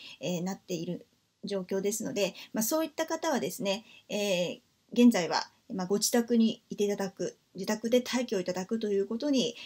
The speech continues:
えー、なっている、おりますが、今後ですね、順次、東京都が用意をしたホテルに、えー、移動していただいているところであります。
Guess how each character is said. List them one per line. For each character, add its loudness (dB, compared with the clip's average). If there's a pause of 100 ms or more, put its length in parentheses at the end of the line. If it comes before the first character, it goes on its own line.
(120)
え -4
ー、 -2
な -2
っ -12
て -4
い -2
る、 -6 (480)
お -2
り -2
ま -4
す -8
が、 2
今 6
後 6
で 2
す -6
ね、 -2
順 10
次、 2 (420)
東 4
京 6
都 4
が 2
用 2
意 0
を -4
し -6
た 2 (140)
ホ -4
テ 0
ル -6 (200)
に、 2
え -8
ー、 -4 (120)
移 -2
動 4
し -4
て 2
い 2
た 0
だ 2
い 2
て -2
い 0
る -2
と -10
こ -4
ろ 0
で -6
あ -6
り -8
ま -8
す。 -8